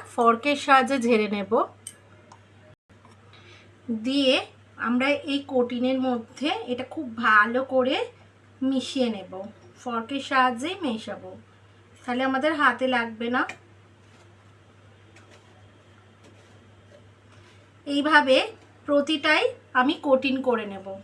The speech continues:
দাঁড়াও, দেখিয়ে দিচ্ছি কীরকম হয়েছে। ভালো করে সব দিক এ করে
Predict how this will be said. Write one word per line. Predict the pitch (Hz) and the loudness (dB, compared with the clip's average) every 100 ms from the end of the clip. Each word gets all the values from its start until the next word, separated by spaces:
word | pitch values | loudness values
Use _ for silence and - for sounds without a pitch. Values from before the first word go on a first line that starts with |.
| - - | -20 -4
দাঁড়াও, | 226 226 294 254 | 0 2 2 0
দেখিয়ে | 247 247 285 269 | -6 -4 -6 -6
দিচ্ছি | 262 - 302 | -8 -10 -12
কীরকম | 254 233 226 247 226 | -6 -6 -2 -2 -2
হয়েছে। | 208 214 269 349 - _ - - - _ _ _ - - | -6 -10 -10 -10 -12 _ -20 -20 -20 _ _ _ -20 -10
ভালো | 240 247 240 254 285 | -2 2 2 2 0
করে | 294 277 349 - | 0 2 0 2
সব | 269 247 233 277 | 2 2 0 -6
দিক | 302 - - 254 | -6 -8 -4 -4
এ | 240 | 0
করে | 262 254 | 2 2